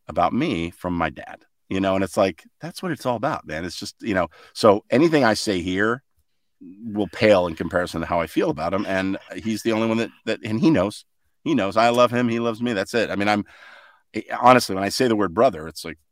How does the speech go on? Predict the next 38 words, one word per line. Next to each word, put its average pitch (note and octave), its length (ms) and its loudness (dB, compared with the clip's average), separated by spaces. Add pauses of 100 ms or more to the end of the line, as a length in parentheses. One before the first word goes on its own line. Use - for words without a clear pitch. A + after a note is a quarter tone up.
(180)
it's - 240 -16
just - 180 -14
a E2+ 60 -4
weird F2+ 420 -6
thing. E2+ 440 -8
And F#2+ 120 -2
I'm F#2 80 -4
sure, - 200 -12
I F#2+ 80 0
hope - 340 2
you A2+ 80 -2
guys G#2+ 240 0
have G2 180 2
people G#2 220 -6
like F#2 160 -4
that F#2+ 140 -2
in F#2 80 -6
your F#2 120 -6
life A#2 300 -2
that E2+ 140 -6 (560)
are, F2 400 0 (360)
you G#2+ 100 -4
know, F2+ 180 -2
I, G2+ 120 -2
we've A#2+ 200 -2
had G2+ 240 0
some F#2 220 -6
really, G#2 420 0
really, F#2+ 380 -4
really, F2+ 360 -4
really F2+ 560 -2
tough - 300 -6
times, F#2+ 580 -4 (120)
um, E2 460 -6 (460)
dealing F2 320 -4
with, E2+ 200 -8 (200)
you G2 140 -8
know, E2 200 -8